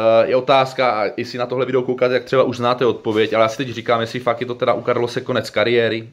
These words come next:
jestli se na to jakože úplně vyprdne, anebo jestli pojede, bude bojovat dál. To je fakt teďka otázka, co s Carlosem bude dále. Nedal po zápase ani rozhovor, prostě jde vidět, že ten je zdrcenej.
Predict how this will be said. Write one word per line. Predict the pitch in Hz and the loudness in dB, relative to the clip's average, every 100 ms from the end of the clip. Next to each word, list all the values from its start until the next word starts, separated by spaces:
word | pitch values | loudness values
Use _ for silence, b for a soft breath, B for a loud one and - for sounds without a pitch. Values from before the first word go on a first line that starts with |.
| - | -18
jestli | 101 110 | -16 -8
se | 110 | -6
na | |
to | 104 110 | -4 -4
jakože | - 104 | -4 -8
úplně | 113 95 117 110 | -10 -4 -2 -2
vyprdne, | 113 117 104 110 110 113 b b b | -2 -4 -2 -2 -4 -6 b b b
anebo | 92 110 135 113 113 113 | -2 0 2 4 4 2
jestli | - 104 - - 101 98 92 95 - | -4 -8 -10 -8 -6 -4 -6 -10 -6
pojede, | 104 101 98 98 | 0 2 4 2
bude | 95 95 | 0 -2
bojovat | 92 98 95 80 | 0 0 2 2
dál. | 90 87 95 - | 2 2 0 0
To | |
je | - | 0
fakt | 113 101 | 2 -4
teďka | 110 - 98 | -6 -6 -8
otázka, | - 90 92 - 104 - - _ _ _ _ | -2 -2 -2 0 -2 -2 -10 _ _ _ _
co | 107 | -16
s | - | -4
Carlosem | 104 101 - 98 | -2 -2 -4 -6
bude | 98 104 | -2 2
dále. | 92 92 95 B B - | 4 4 0 B B -8
Nedal | 104 107 104 | 0 2 2
po | 107 | 0
zápase | 107 101 101 - | 0 0 0 -2
ani | 110 101 | -6 -4
rozhovor, | 92 92 95 92 95 95 | -2 -2 -2 0 2 0
prostě | 95 - | -4 -4
jde | 110 | -4
vidět, | 110 104 | -2 -2
že | 110 | -2
ten | 113 | -4
je | 113 | -4
zdrcenej. | 107 98 123 92 76 | -6 -4 -2 -2 -4